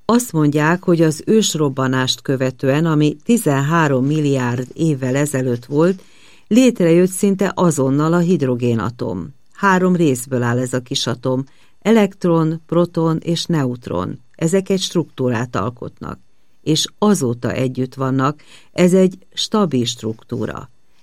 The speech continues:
Elindulhat az ember bárhonnan, úgy tűnik, hogy ezt valaki összelegozta. A te testedet is, nézd meg, hányféle szerved van, és mégis működik. Most halt meg az egyik ferences szerzetes társam,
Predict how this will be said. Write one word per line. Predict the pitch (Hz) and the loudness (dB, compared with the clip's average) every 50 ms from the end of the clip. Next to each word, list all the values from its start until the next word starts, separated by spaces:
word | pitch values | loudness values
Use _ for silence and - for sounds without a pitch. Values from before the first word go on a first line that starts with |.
| - - - | -20 -10 -2
Elindulhat | - 147 147 156 160 165 151 156 165 160 170 160 - | 2 4 4 4 4 4 2 2 2 2 2 2 0
az | 165 151 - | 0 0 2
ember | 170 165 170 170 170 165 160 | 2 2 2 2 2 0 0
bárhonnan, | 160 160 147 135 135 127 135 131 135 135 139 135 143 147 - | 2 2 2 0 0 -2 -4 -2 -2 0 0 0 0 -2 -2
úgy | - 160 151 147 | -2 -2 -2 -2
tűnik, | 147 - - 156 160 165 165 165 | -4 -2 -2 0 2 2 0 0
hogy | - 175 180 | -2 -2 0
ezt | 180 175 - - | 0 -2 -2 -6
valaki | 170 151 147 147 151 156 160 165 - - 196 196 202 214 208 - - - - - - - - - - | -4 -2 0 0 0 0 -2 -4 -4 -2 2 2 2 2 0 -4 -10 -20 -20 -20 -20 -20 -20 -20 -2
összelegozta. | - 208 180 - - - - 143 127 127 123 117 117 120 123 117 71 - - - - - - - - - - | 0 2 2 2 -2 -4 -2 0 2 2 2 0 -2 -2 -4 -6 -6 -6 -10 -12 -12 -6 -4 -4 -4 -6 -4
A | - 208 | -4 -6
te | 202 - 190 170 | -2 0 -2 -2
testedet | 165 - 135 139 - - - 151 143 139 143 143 139 - | 0 -2 -2 -2 -2 -2 -2 -2 -2 0 -2 -2 -2 -2
is, | 143 143 - - | -2 -2 -2 -4
nézd | - 202 196 180 156 147 - | -2 0 2 2 2 2 0
meg, | 151 151 131 120 117 - - - - - - | -2 -2 -2 -2 -4 -8 -16 -20 -20 -20 -20
hányféle | - - 196 190 190 185 185 - 190 175 170 170 | -2 0 2 4 4 2 2 2 4 4 4 2
szerved | 165 - - 180 170 165 175 165 165 160 151 | 2 0 0 2 2 4 4 4 2 2 2
van, | 151 160 160 160 | 2 0 0 0
és | 156 - - 165 156 - - | 0 0 -2 -2 -2 -2 -2
mégis | 165 160 147 135 123 123 117 120 - | 0 2 2 2 0 -2 -6 -6 -4
működik. | - 117 117 113 113 - 117 117 - - - - - - - - - - - - - - - - | -4 -4 -6 -4 -6 -6 -8 -6 -8 -10 -12 -16 -20 -20 -20 -20 -20 -20 -20 -20 -20 -20 -20 -8
Most | - 208 233 214 - - | 0 2 2 2 2 0
halt | 185 170 156 156 - | 0 0 0 2 2
meg | 185 175 165 | 0 2 2
az | 170 165 165 | 2 2 4
egyik | 175 165 165 156 160 - | 2 2 4 2 0 0
ferences | - - 180 160 135 135 127 - 123 110 | 0 0 0 2 0 0 -2 -2 -4 -4
szerzetes | - - - 156 147 143 135 143 139 - 147 151 - - | -4 -4 -2 0 0 0 0 -2 -4 -2 -2 -2 -2 -2
társam, | - 160 156 160 156 - - 180 170 170 185 185 | -2 -2 -2 -2 -2 -4 -2 0 0 0 0 -2